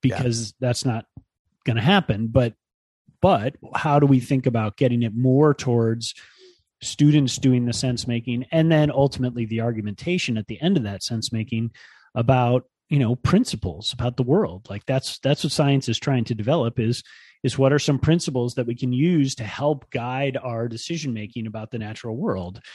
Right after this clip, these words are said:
Speaker 2: And, and that's, that's the end goal of science, is these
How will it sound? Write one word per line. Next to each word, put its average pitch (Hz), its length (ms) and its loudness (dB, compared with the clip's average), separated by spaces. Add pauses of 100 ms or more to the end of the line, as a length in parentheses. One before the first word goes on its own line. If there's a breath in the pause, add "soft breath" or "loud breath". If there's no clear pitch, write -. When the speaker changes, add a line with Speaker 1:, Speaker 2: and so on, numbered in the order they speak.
(240 loud breath)
Speaker 2:
And, 113 520 0 (200)
and 120 320 -2 (540)
that's, 135 500 -4
that's 135 340 0
the 127 140 0 (300)
end 147 280 6
goal 123 240 4
of 107 100 -2
science, 120 520 2
is 120 160 0
these 117 360 2